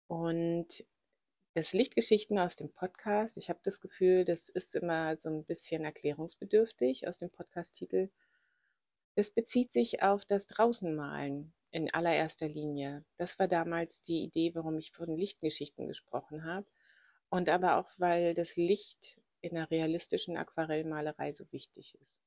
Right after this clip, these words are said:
Oder in der realistischen Malerei. Denn nur durch Licht und Schatten und wie man das so darstellt, werden die Objekte ja plastisch, ne?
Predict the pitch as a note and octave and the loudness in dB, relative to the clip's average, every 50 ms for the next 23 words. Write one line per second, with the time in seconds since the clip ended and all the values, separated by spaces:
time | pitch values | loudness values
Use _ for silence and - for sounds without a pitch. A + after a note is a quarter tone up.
0 | _ - D3+ C3+ B2 C3 C3 C3 C#3 C#3 C3 C3+ C#3 C3+ C3+ C3+ - - - - | _ -8 -6 -6 -6 -6 -6 -6 -8 -8 -8 -6 -4 -4 -4 -4 -6 -8 -10 -12
1 | - - - - D3 D3 C3+ - - _ - _ - - D#3 D#3+ _ _ _ _ | -14 -14 -14 -14 -14 -14 -14 -16 -18 _ -20 _ -20 -20 -20 -20 _ _ _ _
2 | _ _ _ _ _ _ _ _ _ _ _ _ _ _ _ _ _ _ _ _ | _ _ _ _ _ _ _ _ _ _ _ _ _ _ _ _ _ _ _ _
3 | - E3+ E3 D#3+ D#3+ D#3+ D#3+ E3 E3+ F3+ E3+ - - E3 E3 D#3 - F3 F3+ - | -2 0 0 2 2 2 2 2 2 2 2 0 0 0 0 0 2 0 0 0
4 | - - C3+ C#3+ - E3 E3+ - C4 A3 F3 D3+ D3+ - D#3 D3+ D3 D3 D3 D3 | 0 -4 -6 -4 -2 -4 -2 0 2 2 2 0 -2 -4 -6 -4 -4 -4 -4 -6
5 | - - - D3 D3+ D3 C#3 C#3 D#3 - - - F3+ F3 F3 F3 F#3 F#3+ - _ | -6 -6 -6 -4 -4 -4 -4 -4 -6 -8 -6 -2 0 0 2 2 0 -2 -4 _
6 | _ _ _ _ _ _ _ _ _ _ _ _ _ _ _ _ _ _ _ - | _ _ _ _ _ _ _ _ _ _ _ _ _ _ _ _ _ _ _ 2
7 | D#3+ D3 C#3+ D#3 D#3 D3+ - D3+ D3 D3 D3 D3 D3 - - D3+ D#3 - D3 C#3+ | 4 4 4 4 0 -4 -6 -6 -6 -4 -2 0 0 0 -2 -2 -2 -2 -4 -4
8 | - - D3+ C#3+ C#3 - _ - - C3+ C#3 - - - - B2+ - - - - | -4 -6 -6 -4 -6 -8 _ -4 -4 -4 -2 -4 -8 -8 -10 -14 -14 -14 -12 -12
9 | D#3+ F#3 G3+ G#3 | -12 -12 -12 -14